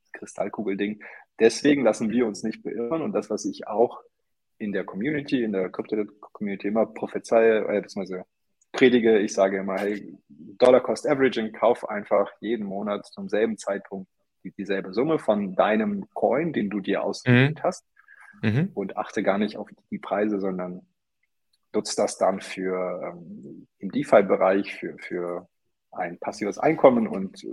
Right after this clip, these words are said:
Speaker 1: freu dich, wenn die Kurse dann langfristig steigen und das taten sie bisher immer.
Speaker 2: Ja,
Speaker 1: Das ist
Speaker 2: alright.
Speaker 1: sehr
Speaker 2: Verstanden.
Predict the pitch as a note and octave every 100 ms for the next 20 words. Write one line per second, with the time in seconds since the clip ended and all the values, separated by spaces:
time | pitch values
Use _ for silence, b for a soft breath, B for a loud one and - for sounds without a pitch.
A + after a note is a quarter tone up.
0 | - - - F#2+ F#2+ G2+ G2+ F2+ F2 A2
1 | G2 F#2+ F#2 F2+ - F2 F2 F2+ - -
2 | G#2 A#2 A#2 G2 - - F2 F#2+ F2+ F2
3 | - - - - - - _ _ G#3+ -
4 | _ _ _ B B B B - A2+ -
5 | - - B2+ B2+ G2+ - B B B B
6 | B B _ _ _ _ _ _ _ _
7 | _ - - - C#3 C3 C3+ - - -
8 | B2+ C#3+ A#2 G2 F#2